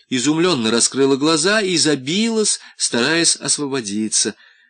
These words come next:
Румата поспешно разжал руки. "Противный!" — тяжело дыша, сказала она с восхищением.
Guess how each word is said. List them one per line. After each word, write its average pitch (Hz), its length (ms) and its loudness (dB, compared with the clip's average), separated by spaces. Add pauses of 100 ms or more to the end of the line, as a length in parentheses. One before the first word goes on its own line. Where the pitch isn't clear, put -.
(120)
Румата 98 480 -4
поспешно 101 600 -4
разжал 87 460 -4
руки. 85 460 -6 (460)
"Противный!" — 110 1200 -4 (480)
тяжело 104 440 0
дыша, 143 360 0
сказала 107 440 -2
она 104 160 -2
с - 100 -2
восхищением. 98 880 -4